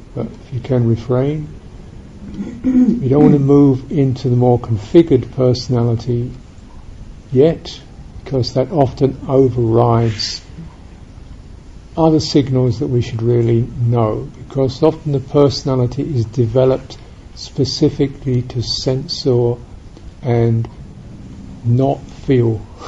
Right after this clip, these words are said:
<laughs> the early signals, to, to accommodate them or to compensate for them. And rather than that, we'd like to stabilize those.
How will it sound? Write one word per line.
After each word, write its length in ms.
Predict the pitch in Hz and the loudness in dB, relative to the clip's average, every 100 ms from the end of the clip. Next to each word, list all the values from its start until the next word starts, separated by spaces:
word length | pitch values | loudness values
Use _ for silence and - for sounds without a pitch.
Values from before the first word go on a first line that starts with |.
| - | -14
<laughs> 380 | - - - - | -16 -20 -20 -2
the 180 | 107 127 | 4 6
early 340 | 123 127 120 | 6 6 4
signals, 760 | 117 - 117 120 107 - - - 107 - - - - - - - - - - | -2 -6 -8 -6 -8 -8 -16 -16 -18 -18 -20 -20 -20 -20 -20 -20 -20 -20 -16
to, 300 | - 117 110 | -4 -4 -2
to 160 | - | 2
accommodate 800 | 120 - 143 139 127 110 110 - | 0 2 0 2 2 0 -2 -4
them 200 | 107 104 | -4 -4
or 160 | 107 107 | -4 -6
to 100 | - | -8
compensate 800 | - - 127 120 104 - 113 - | -6 -2 0 0 -2 -4 -8 -8
for 160 | - - | -10 -10
them. 220 | 127 143 - - - 185 175 - - | -10 -14 -18 -20 -14 -12 -12 -16 -14
And 320 | 170 143 113 | -8 -2 0
rather 240 | 117 120 110 | 2 2 2
than 100 | 117 | 2
that, 200 | 117 135 | 0 -2
we'd 180 | 120 107 | -4 -2
like 260 | 113 113 | -2 -4
to 120 | - 120 | -8 -12
stabilize 960 | - - 123 123 117 104 101 107 - | -10 0 2 2 0 -2 -2 -4 -8
those. 560 | - 113 117 120 - - | -8 -8 -8 -10 -12 -16